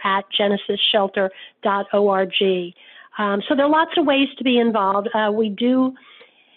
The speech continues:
imagine, uh, that when,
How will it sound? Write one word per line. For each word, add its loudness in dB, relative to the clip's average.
imagine, 2
uh, 0
that 0
when, 2